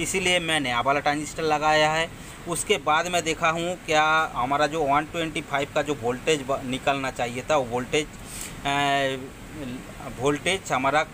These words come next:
अप डाउन हो रहा है। इसीलिए मैं क्या किया, इस वाला जो रेजिस्टेंस था, वो रेजिस्टेंस को मैंने ओपन करके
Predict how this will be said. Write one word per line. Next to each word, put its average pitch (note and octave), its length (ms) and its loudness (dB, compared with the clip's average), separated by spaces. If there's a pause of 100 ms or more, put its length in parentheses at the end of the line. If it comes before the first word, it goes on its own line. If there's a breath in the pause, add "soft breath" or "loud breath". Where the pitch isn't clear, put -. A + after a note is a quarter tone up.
(580)
अप C#3+ 200 2
डाउन D#3+ 220 0
हो C3+ 160 -4
रहा B2+ 220 2
है। E3 180 2 (280 loud breath)
इसीलिए F#3 360 -2
मैं D3+ 200 2
क्या C#3 160 -4
किया, D3+ 300 0
इस C#3 220 -2
वाला D3 180 4
जो D3 120 -4
रेजिस्टेंस B2+ 500 -4
था, D3 120 4
वो C3+ 120 -2
रेजिस्टेंस B2 400 -8
को C3+ 80 -2
मैंने C3 240 0
ओपन B2+ 300 -4
करके E3+ 720 -2